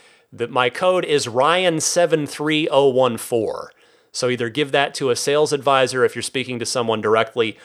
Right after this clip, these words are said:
or if you're ordering online, type this into a web browser. It's T S dot L A slash Ryan,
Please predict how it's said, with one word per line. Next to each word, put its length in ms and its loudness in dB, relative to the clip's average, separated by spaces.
or 140 4
if 120 0
you're 100 2
ordering 320 2
online, 580 2
type 260 2
this 380 0
into 320 -2
a 80 4
web 260 2
browser. 500 0
It's 360 -8
T 320 -2
S 380 0
dot 360 2
L 280 2
A 360 2
slash 680 0
Ryan, 580 2